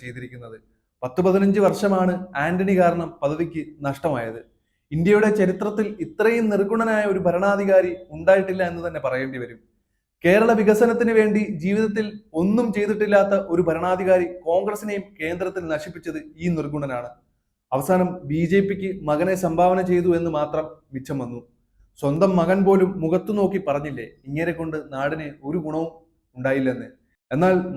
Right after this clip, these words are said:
മനോരമ പത്രം ഉള്ളതുകൊണ്ട് മാത്രം എ കെ ആന്റണിക്ക് വിശുദ്ധ പട്ടം കിട്ടും. ശരിക്കും എ കെ ആന്റണി നടപ്പാക്കിയ ഏതെങ്കിലും ഒരൊറ്റ വികസന പദ്ധതിയെങ്കിലും ആർക്കെങ്കിലും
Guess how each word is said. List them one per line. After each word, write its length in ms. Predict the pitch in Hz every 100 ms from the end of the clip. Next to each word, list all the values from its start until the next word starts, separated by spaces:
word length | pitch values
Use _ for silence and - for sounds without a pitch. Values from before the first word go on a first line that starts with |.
| 135
മനോരമ 380 | 139 170 196 208
പത്രം 280 | 202 202 196 180
ഉള്ളതുകൊണ്ട് 420 | 151 185 196 196 180
മാത്രം 340 | 170 175 196 185 - 143
എ 60 | 160
കെ 100 | 185 185
ആന്റണിക്ക് 380 | 180 180 175 170 - 151
വിശുദ്ധ 220 | 170 175 156
പട്ടം 200 | 151 143 -
കിട്ടും. 240 | - - - _ _ _ -
ശരിക്കും 340 | 185 190 247 226 - 175
എ 40 | 202 247
കെ 80 | 247
ആന്റണി 260 | 240 233 226
നടപ്പാക്കിയ 460 | 208 214 220 214 208 208 175 175
ഏതെങ്കിലും 400 | 214 220 220 214 175
ഒരൊറ്റ 280 | 185 180 - 196
വികസന 280 | 196 196 214 202
പദ്ധതിയെങ്കിലും 520 | 196 202 196 190 190 156 160
ആർക്കെങ്കിലും 420 | 170 190 185